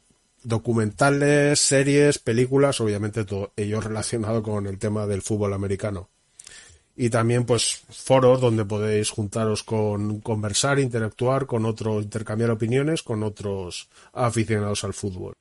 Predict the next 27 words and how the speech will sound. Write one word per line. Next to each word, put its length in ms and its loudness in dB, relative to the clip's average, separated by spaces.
Si 240 2
queréis 480 4
comentarnos 680 2
algo, 400 6
dejarnos 440 2
algún 240 0
mensaje, 600 0
insultarnos, 800 0
lo 100 2
que 100 -2
queráis, 380 -2
podéis 360 0
hacerlo 420 0
bien 340 0
en 140 -4
el 100 -4
foro. 460 2
Los 220 0
comentarios 560 4
de 240 6
iVoox, 460 2
que 220 -2
no 100 2
solemos 380 0
hacerles 340 -4
ni 80 -2
caso, 380 -6